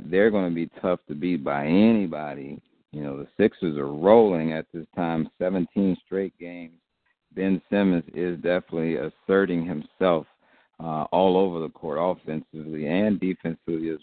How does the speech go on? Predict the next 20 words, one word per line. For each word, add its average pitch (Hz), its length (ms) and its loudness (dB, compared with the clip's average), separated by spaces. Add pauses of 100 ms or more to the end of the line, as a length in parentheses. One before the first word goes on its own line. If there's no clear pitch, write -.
well, 85 240 2 (140)
too. 98 260 0 (520)
Uh, 78 260 0 (160)
so 131 100 8
much 135 300 6
movement 92 580 -4
by 73 160 -8
the 67 140 -16 (100)
Sixers, 73 440 -10
you 80 120 -6
know. 73 380 -6 (420)
Uh, 76 380 -4 (880)
you 98 80 -4
know, 90 140 -2
their 85 240 -2
coach 120 500 4
is 85 300 -4 (100)
a, 87 460 0
a 82 160 -6
disciple 87 920 2